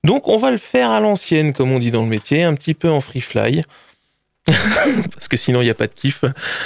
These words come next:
Euh, pour cette intro, je suis seul en studio. Et oui, euh, c'est, c'est, c'est la rentrée, c'est le début deux mille vingt-quatre. Je démarre comme je peux. Mais vous inquiétez pas, ça va être un bon programme.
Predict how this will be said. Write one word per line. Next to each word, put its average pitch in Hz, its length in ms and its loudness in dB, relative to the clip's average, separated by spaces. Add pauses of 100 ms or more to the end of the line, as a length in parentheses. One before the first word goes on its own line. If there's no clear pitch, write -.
(420)
Euh, 233 200 4
pour 285 220 -2
cette 330 220 -2
intro, 311 380 2
je 185 180 0
suis 247 300 -4
seul 202 540 0
en 147 100 -2
studio. 139 560 -2 (100)
Et 135 180 2
oui, 123 480 0 (220)
euh, 110 680 0 (380)
c'est, 107 1000 0
c'est, - 260 -10
c'est - 220 -2
la 120 100 0
rentrée, 127 320 -2
c'est 123 260 0
le 117 60 2
début 120 240 0
deux 127 120 2
mille 123 180 2
vingt-quatre. 117 640 0
Je 120 160 0
démarre 117 400 -2
comme 147 180 2
je 117 140 2
peux. 113 220 -2 (1200)
Mais 135 760 2
vous 139 160 0
inquiétez 165 360 0
pas, 143 120 0
ça 143 140 -2
va 127 60 2
être 127 100 -2
un 131 100 0
bon 127 180 0
programme. 123 540 0